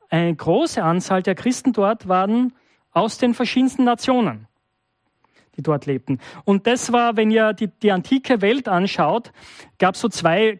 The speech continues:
zwei große Unterschiede. Also wenn man ein Römer war oder ein Grieche oder so, dann hat man die Welt zweigeteilt gesehen.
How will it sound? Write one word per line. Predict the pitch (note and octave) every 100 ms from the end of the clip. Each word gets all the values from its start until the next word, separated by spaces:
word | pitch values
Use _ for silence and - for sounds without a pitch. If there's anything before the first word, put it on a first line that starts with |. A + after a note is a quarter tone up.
| -
zwei | F3+ F#3+
große | - F#3+ G3+
Unterschiede. | G3 G3 F#3+ - D3+ C#3
Also | D#3 F3
wenn | F#3+ G3+
man | F#3+ F#3+ F3+ - _ _ _ _ _
ein | D#3+ D#3
Römer | F3 A#3 A3+
war | A3 G#3 G3+
oder | D3+
ein | D3
Grieche | D3 A3 B3 C4
oder | A3+ G#3+
so, | G#3+ A3+ C4 _ _
dann | F3+
hat | F3+ F#3
man | F#3
die | F3+
Welt | F3 G#3+ -
zweigeteilt | D3+ E3+ A#3 - G#3+ A3+
gesehen. | A#3+ - G#3+ B3+